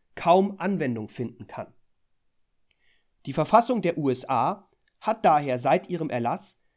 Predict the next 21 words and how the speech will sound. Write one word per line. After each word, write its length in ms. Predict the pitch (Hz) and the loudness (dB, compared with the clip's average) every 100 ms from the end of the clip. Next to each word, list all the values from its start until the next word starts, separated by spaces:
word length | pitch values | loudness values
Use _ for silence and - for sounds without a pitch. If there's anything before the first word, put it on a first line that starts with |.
| _ | _
erst 240 | 165 180 | -6 -4
sehr 260 | 190 202 160 | -2 -2 -2
wenige 380 | 233 202 135 - | 0 0 -2 -4
Änderungen 440 | 135 135 123 127 | -4 -4 -4 -4
und 100 | 127 | -4
Ergänzungen 540 | 139 131 123 127 127 139 | -4 -4 -4 -4 -6 -6
erfahren, 520 | 165 214 190 107 107 _ _ _ _ | -4 -2 -2 -4 -10 _ _ _ _
und 140 | 170 180 | 0 2
das 180 | 175 | 0
dürfte 380 | - 147 143 165 | 0 0 -2 -4
auch 160 | 170 180 | -4 -4
zukünftig 600 | - - 127 113 120 - | -6 -6 -6 -6 -10 -8
so 120 | 147 | -6
bleiben. 480 | 170 165 156 - _ _ _ _ _ _ _ _ _ _ _ _ _ _ _ _ | -2 0 0 -6 _ _ _ _ _ _ _ _ _ _ _ _ _ _ _ _
Ganz 220 | 147 147 | 0 0
anders 400 | - 139 175 151 | 2 2 4 2
ist 160 | 147 - | -2 -4
das 120 | 139 | -6
hingegen 380 | 156 135 131 127 | -4 -4 -4 -2
in 120 | 175 | 0
Deutschland, 580 | 226 247 - 104 90 | 4 2 0 -8 -10